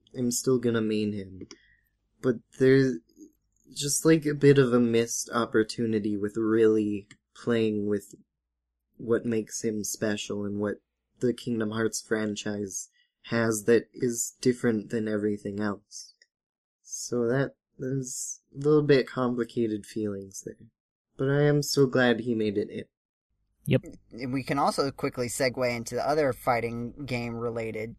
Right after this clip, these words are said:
Speaker 3: piece of news.
Speaker 1: Oh yeah, last time we talked about the rumor that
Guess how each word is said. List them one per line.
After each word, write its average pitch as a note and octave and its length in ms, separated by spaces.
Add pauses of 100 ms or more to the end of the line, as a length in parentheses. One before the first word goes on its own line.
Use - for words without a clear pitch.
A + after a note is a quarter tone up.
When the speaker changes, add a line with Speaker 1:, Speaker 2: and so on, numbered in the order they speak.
Speaker 3:
piece B2 260
of A#2 140
news. A#2 580 (280)
Speaker 1:
Oh C3+ 60
yeah, C#3+ 480
last C#3 480
time B2+ 260
we B2 160
talked A#2+ 320
about A#2+ 300
the A#2 100
rumor B2 460
that A2+ 300